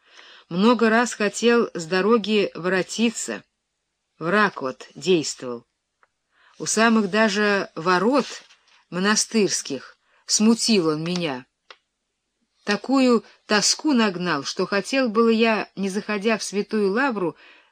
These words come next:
на Днепр да в воду. Но за молитвы праведного старца, давшего мне благой совет,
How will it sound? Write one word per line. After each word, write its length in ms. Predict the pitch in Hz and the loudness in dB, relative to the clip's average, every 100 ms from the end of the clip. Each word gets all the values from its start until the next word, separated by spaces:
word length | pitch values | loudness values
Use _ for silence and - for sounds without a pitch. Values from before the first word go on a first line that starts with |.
| - | -4
на 180 | 202 196 | 0 0
Днепр 500 | 170 262 294 160 139 | 0 0 0 -2 -6
да 240 | 160 262 | 0 0
в 60 | 165 120 | 0 -6
воду. 560 | 139 156 143 131 131 - _ _ _ _ _ _ _ _ _ | -2 0 0 -6 -10 -12 _ _ _ _ _ _ _ _ _
Но 160 | - 160 | -8 -6
за 140 | 151 | -4
молитвы 560 | 160 160 165 202 190 165 | -4 -2 0 0 0 -6
праведного 580 | - 175 165 147 139 139 | -2 -2 -2 -4 -8 -10
старца, 640 | - 156 175 196 - 135 | -10 -4 -4 -4 -8 -10
давшего 480 | 131 175 175 - 143 | -6 -6 -6 -8 -8
мне 240 | 147 180 | -4 -4
благой 420 | 156 143 135 165 | -4 -6 -4 -4
совет, 520 | 160 143 131 185 220 | -4 -8 -4 -4 -4